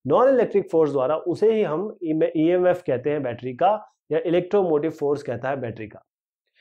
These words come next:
यूनिट है इलेक्ट्रिक मो-, इलेक्ट्रोमोटिव फोर्स या ईएमएफ़ की जूल per coulomb, वोल्ट कहते हैं इसको। और ये किस, किन के नाम पे दिया हुआ है? एक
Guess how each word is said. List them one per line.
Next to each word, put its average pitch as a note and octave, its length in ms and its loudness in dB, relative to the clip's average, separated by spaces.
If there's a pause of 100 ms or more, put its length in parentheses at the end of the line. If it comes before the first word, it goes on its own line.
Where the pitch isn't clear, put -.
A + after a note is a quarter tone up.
(220)
यूनिट F3+ 280 4
है G#3+ 100 4
इलेक्ट्रिक F3+ 420 2
मो-, D#3 180 2
इलेक्ट्रोमोटिव E3 560 -2
फोर्स D#3 320 -2
या D#3 60 -2
ईएमएफ़ D3 380 -2
की F3+ 120 2
जूल D#3+ 440 2
per D3+ 80 2
coulomb, C3+ 420 -4
वोल्ट F3 280 4
कहते A2+ 240 -6
हैं G2+ 100 -12
इसको। - 240 -20 (640)
और C#3+ 120 0
ये F#3 220 4
किस, F3+ 300 -2
किन F3 240 0
के G#3 100 2
नाम F#3+ 180 2
पे F#3 60 0
दिया E3 200 2
हुआ E3+ 220 4
है? A#3+ 60 4
एक G#3+ 240 2